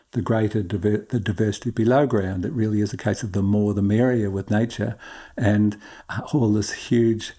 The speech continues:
diversity and variety of microbial life gives us that sort of protected soil, protective soil that we're looking for. So,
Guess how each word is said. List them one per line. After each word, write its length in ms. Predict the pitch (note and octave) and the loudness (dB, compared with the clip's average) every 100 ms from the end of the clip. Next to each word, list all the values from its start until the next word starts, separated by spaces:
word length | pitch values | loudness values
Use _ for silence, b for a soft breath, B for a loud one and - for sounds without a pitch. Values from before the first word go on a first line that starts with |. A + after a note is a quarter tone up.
| B B | B B
diversity 540 | - G2+ A2 A2 - G2+ | -2 2 2 2 0 0
and 100 | G2+ | 2
variety 600 | G2+ G#2+ B2 B2+ - G#2+ | 2 4 2 0 0 -2
of 100 | G2 | 0
microbial 640 | G#2+ G2+ - A2+ A2+ G#2+ | -2 0 2 2 4 2
life 320 | G2 G2 G2+ - | 2 -2 -4 -2
gives 320 | A2+ G2+ G2+ | -2 0 -2
us 300 | G#2 G2+ - | -2 -2 -6
that 360 | - G#2+ - - | -4 -4 -4 -4
sort 200 | A2+ G2+ | -2 -2
of 160 | - | -2
protected 580 | - - - B2+ - A#2 | -6 -4 -6 -6 -6 -6
soil, 360 | - A2 A2+ F2 | 0 2 2 -2
protective 580 | G#2+ - A2 - B2 | -4 -2 -2 2 0
soil 400 | A#2+ - G2 F#2+ | 0 -4 -2 -2
that 140 | G2+ A2 | -2 0
we're 100 | G2+ | 2
looking 320 | A#2 B2 G#2+ | 2 2 0
for. 320 | - G#2 G#2+ B B B B - | -2 -4 -6 B B B B -8
So, 400 | - B2 B2 | 2 2 2